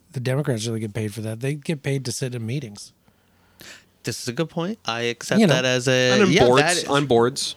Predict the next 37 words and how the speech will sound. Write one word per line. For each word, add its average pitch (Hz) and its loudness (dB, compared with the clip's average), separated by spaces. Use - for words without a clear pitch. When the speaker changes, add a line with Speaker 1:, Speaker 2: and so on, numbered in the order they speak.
Speaker 1:
On 160 2
boards. 160 0
Speaker 2:
Yeah. 294 0
Uh, 226 2
Speaker 1:
Public 170 4
appearances. 170 4
Speaker 2:
you 165 2
know 170 0
what? 190 2
I 143 2
do 139 0
think 156 -2
that 147 0
that's 143 -4
a - -2
really 135 -2
good 123 -4
point, 139 -4
but 123 -4
those 139 0
meetings 151 -4
now, 123 -4
when 139 -4
you 247 2
Speaker 1:
Like, 294 4
Speaker 2:
get 320 6
Speaker 1:
they 330 8
Speaker 2:
to 151 4
the 160 4
nitty-gritty 160 4
of 143 4
it, 139 4
whether 131 4
they're 120 2
Democrats 117 0
or 113 0
not, 104 0